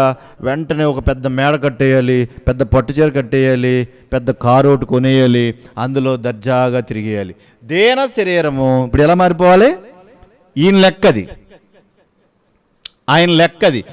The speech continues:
వాక్యానుసారంగా లెక్క ఏంటో చెప్తానండి. వాక్యానుసారంగా లెక్క ఏంటి అంటే, దీన శరీరము అంటే ఈ దేహము,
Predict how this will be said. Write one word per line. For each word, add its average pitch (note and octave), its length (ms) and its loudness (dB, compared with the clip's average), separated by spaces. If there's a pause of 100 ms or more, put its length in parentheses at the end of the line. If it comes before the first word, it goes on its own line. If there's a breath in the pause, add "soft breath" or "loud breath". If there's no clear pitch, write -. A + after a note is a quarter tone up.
(220 loud breath)
వాక్యానుసారంగా B3 920 2
లెక్క G#3+ 260 0
ఏంటో G#3+ 140 2
చెప్తానండి. D#3 640 -2 (500)
వాక్యానుసారంగా A3+ 840 2
లెక్క G#3+ 260 0
ఏంటి G#3+ 280 2
అంటే, F#3+ 360 0 (280 loud breath)
దీన A#3 480 4
శరీరము A3 540 4
అంటే E3 420 2 (220 loud breath)
ఈ G3+ 180 4
దేహము, F#3+ 600 4